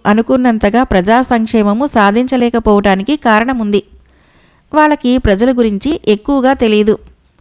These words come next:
రాజాంతఃపురంలో పుట్టి రాజగురువుల వద్ద విద్యాభ్యాసం చేసేవారు.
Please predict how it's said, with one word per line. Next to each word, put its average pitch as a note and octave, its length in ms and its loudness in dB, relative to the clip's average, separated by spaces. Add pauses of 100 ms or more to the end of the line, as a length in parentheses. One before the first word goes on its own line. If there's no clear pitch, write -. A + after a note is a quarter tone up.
(520)
రాజాంతఃపురంలో A3 1000 0
పుట్టి G3 480 -4 (200)
రాజగురువుల A#3 680 2
వద్ద G3+ 220 0
విద్యాభ్యాసం A3+ 880 0
చేసేవారు. G#3 520 -2